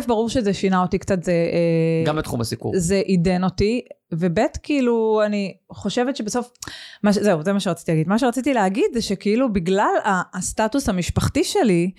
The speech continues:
Speaker 1: אני, זה מכניס אותי גם הרבה פעמים, כאילו, אתה יודע, יש לי מלא, אתה גם יודע את זה, היינו מדברים על זה, יש לי מלא פעמים כזה דילמות של, אה, האם אני עדיין עושה את, אני עדיין במקום הנכון?
Speaker 2: כן.
Speaker 1: כאילו,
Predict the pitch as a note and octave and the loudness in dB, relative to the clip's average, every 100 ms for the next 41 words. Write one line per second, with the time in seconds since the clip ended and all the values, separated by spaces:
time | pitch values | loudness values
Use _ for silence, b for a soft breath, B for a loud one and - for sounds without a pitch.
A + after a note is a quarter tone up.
0 | B B B B _ F3+ F3+ F3 E3+ E3+ | B B B B _ -2 0 0 -2 -2
1 | E3+ E3+ - _ _ _ _ _ _ _ | -2 -2 -4 _ _ _ _ _ _ _
2 | _ _ _ _ _ _ _ F#3+ G3+ F#3 | _ _ _ _ _ _ _ 0 2 0
3 | G3 B3+ E4+ F4 C#4+ F3+ A3 D#4+ D#4+ E4 | 0 0 2 2 2 2 0 0 -2 0
4 | E4+ D#4 F4+ A#3 F#3+ - C4 G3+ A3+ G#3+ | 0 2 2 2 0 0 2 2 2 0
5 | F3 E3 D#3 G3+ A#3+ D#3+ E3 G3 F#3 F#3+ | -2 -2 -2 0 0 0 0 0 0 2
6 | A#3+ G#3 D#3+ F3 C#4+ C4+ G3 F#3 F#3 A#3+ | 2 2 0 -2 -2 -2 0 0 0 0
7 | E4+ C4+ G#3+ G#3 F3+ F3+ F#3 F#3+ G3+ - | 0 2 0 0 -2 0 0 0 -2 -2
8 | F3 E3 E3 D#3+ F3 A#3 A3+ D#3+ D#3 - | 0 2 2 2 2 2 0 -2 -6 -6
9 | D#3+ F#3+ F3+ D3 F3 E3+ E3 - - E3+ | -2 -2 -2 -2 0 0 -2 -4 0 2
10 | E3+ D#3+ F#3+ F3+ D#3+ - F3 D3+ D3+ F#3 | 2 2 0 0 -2 -2 -2 -2 -2 -4
11 | G#3+ _ - F3 D#3+ D#3+ D#3+ D#3 | -6 _ -6 -2 0 2 0 -2